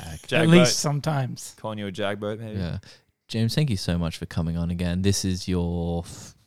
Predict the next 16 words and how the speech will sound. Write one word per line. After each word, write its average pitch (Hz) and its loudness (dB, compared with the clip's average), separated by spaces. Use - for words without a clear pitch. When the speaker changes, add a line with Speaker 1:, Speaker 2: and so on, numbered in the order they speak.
Speaker 3:
tenth, 87 -4
twelfth? - -4
Speaker 2:
I - 2
Speaker 3:
Is - 2
Speaker 2:
reckon 117 4
Speaker 3:
it? - 2
Speaker 2:
it's - 4
Speaker 1:
No 135 6
way. 165 8
Speaker 2:
seventh. 95 4
Speaker 1:
It's - -6
probably, 160 2
no, - -4
no. 190 -12
Speaker 2:
Sixth? 139 -4
Speaker 1:
Fifth? - -4